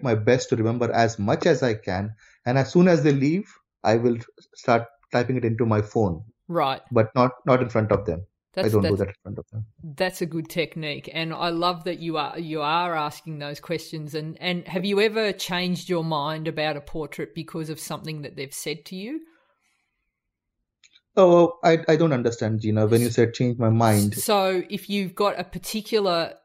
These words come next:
Speaker 2: when you spot someone, say you see someone with beautiful eyes and you decide on the shot that you want to do, but then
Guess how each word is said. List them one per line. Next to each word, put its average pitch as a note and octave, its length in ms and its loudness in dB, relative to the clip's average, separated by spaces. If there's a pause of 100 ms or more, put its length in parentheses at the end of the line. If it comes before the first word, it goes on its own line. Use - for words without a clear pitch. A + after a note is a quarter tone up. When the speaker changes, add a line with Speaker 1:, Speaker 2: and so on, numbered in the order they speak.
(140)
Speaker 2:
when C4 240 0
you A3+ 180 0
spot - 400 -2
someone, E3 460 -4
say D#3+ 340 -4
you D3+ 340 -12
see D#3 300 -6
someone D3 460 -8
with C#3+ 220 -12
beautiful D3 480 -8
eyes C3+ 400 -4
and D3 140 -10
you C#3+ 260 -12
decide D3 540 -4
on C#3 160 -8
the C#3 100 -12
shot - 360 -6
that E3+ 140 -12
you D#3 100 -10
want C#3 220 -10
to C#3+ 60 -8
do, C#3 380 -8
but C#3 200 -12
then D#3 360 -6